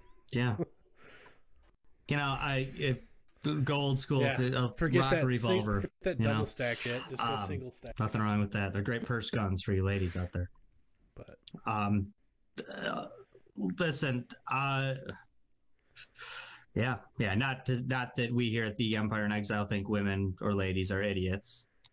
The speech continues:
Speaker 1: No, not what we're saying.
Speaker 2: They are idiot-proof. Point
Speaker 1: Um,
Speaker 2: shoot.
Speaker 1: well, at least I'm not. <laughs> Dorf can say what he wants. Awesome.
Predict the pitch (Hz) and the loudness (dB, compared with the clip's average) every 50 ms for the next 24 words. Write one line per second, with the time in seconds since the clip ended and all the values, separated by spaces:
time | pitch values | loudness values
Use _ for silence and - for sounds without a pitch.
0 | _ - - 92 90 - - 104 - 104 101 98 - - 95 92 98 - 101 92 | _ -6 -4 -2 -2 -2 -4 -4 -2 -2 -2 -2 -2 -4 -4 -4 -4 -2 -2 0
1 | 90 90 92 135 135 135 139 143 147 147 139 - - - - - - - 127 120 | 0 0 0 0 0 0 0 0 -2 -4 -4 -4 -4 -4 -4 -4 -4 -4 -4 -6
2 | 110 - - - - 135 123 117 104 95 90 87 87 85 - - _ _ _ _ | -8 -8 -6 -4 -2 0 0 0 0 0 0 0 0 0 -2 -6 _ _ _ _
3 | _ _ _ _ _ _ _ _ _ _ _ - 123 107 110 127 127 131 - 107 | _ _ _ _ _ _ _ _ _ _ _ -4 -2 0 0 0 0 0 0 0
4 | 120 135 120 92 85 92 120 135 - - - - - - 156 139 135 214 214 - | 0 0 0 0 -2 -2 -2 -2 -2 -4 -6 -4 0 2 2 2 2 0 0 0
5 | 175 151 - - 139 127 113 110 113 123 131 110 101 92 - - - - - - | -2 -2 0 0 -2 -2 0 0 0 0 0 -2 -2 -4 -6 -6 -6 -4 -4 -4
6 | - - - - _ - - _ _ _ _ _ _ _ _ _ _ _ _ _ | -4 -8 -12 -18 _ -20 -20 _ _ _ _ _ _ _ _ _ _ _ _ _
7 | _ _ _ _ _ _ _ _ _ _ _ _ _ _ _ _ _ _ _ _ | _ _ _ _ _ _ _ _ _ _ _ _ _ _ _ _ _ _ _ _
8 | _ _ _ _ _ _ _ _ _ _ _ - - _ _ _ _ _ _ _ | _ _ _ _ _ _ _ _ _ _ _ -20 -20 _ _ _ _ _ _ _
9 | _ _ _ _ _ _ _ _ _ _ _ _ _ _ _ _ _ _ _ _ | _ _ _ _ _ _ _ _ _ _ _ _ _ _ _ _ _ _ _ _
10 | _ _ _ _ _ - - 92 92 104 - - - 95 98 | _ _ _ _ _ -8 -4 -2 -2 0 -2 -2 -4 -8 -12